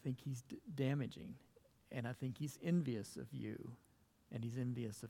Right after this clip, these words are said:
me. And he wants us to suffer because of it. He's not gonna be happy unless we're unhappy.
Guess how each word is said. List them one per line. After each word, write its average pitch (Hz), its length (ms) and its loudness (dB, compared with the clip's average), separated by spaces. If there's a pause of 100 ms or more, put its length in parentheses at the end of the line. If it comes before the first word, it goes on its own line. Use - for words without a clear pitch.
(120)
me. - 380 -4 (1800)
And 120 100 2
he 123 80 6
wants 117 320 4
us 117 160 -2 (1200)
to 123 100 -2
suffer 107 420 0
because - 320 -6
of - 60 -10
it. - 160 -10 (1000)
He's 123 200 2
not 131 160 4
gonna 143 160 4
be 135 140 4
happy 110 500 2 (480)
unless 113 340 -2
we're 131 160 2
unhappy. 98 640 -6